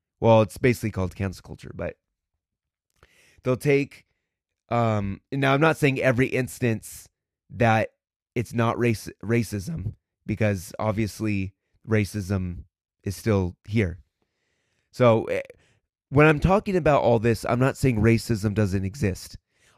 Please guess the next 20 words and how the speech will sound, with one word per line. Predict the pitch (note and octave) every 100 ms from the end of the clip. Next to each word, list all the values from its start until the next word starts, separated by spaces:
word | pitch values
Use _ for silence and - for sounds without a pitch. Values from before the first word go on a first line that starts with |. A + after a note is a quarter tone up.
| -
Obviously, | B2+ C3+ B2+ A2+ - A#2+
racism | G#2 A2 A2+ A2+ G2+ G#2+
exists. | G2+ F2+ G#2+ A2 - -
It's | G2
gonna | A#2 A2
continue | - G2 - C3 B2 A2+
exi-, | G#2 B2 A2+ G#2 _
to | - B2
exist | - G#2+ - D3+ D3+ - - - - _ -
until | A#2 A#2+
Jesus | G#2 A2 B2 A#2+ A2
comes | - A2 G#2+
back | C#3+ A2 A2 -
and | G#2
establishes | F#2+ - G#2 G#2 - G2+
his | F#2+ -
kingdom | A#2 G#2+ G2 F2+
on | - F#2+
the | G2+
earth. | G#2+ D#2+